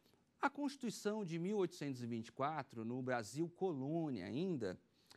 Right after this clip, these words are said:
ela trazia para o, o jurisdicionado a seguinte questão. Vejam,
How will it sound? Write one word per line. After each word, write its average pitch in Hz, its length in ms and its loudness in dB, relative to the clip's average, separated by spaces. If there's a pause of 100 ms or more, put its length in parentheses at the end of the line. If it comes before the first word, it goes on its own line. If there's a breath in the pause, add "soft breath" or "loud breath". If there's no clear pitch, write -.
(160 loud breath)
ela 233 220 2
trazia 208 1040 0 (140)
para 135 560 2 (140)
o, 104 600 0 (140)
o 117 100 -6
jurisdicionado 127 920 0 (120)
a 175 100 -4
seguinte 196 500 -2
questão. 107 580 -2 (500 soft breath)
Vejam, 120 640 2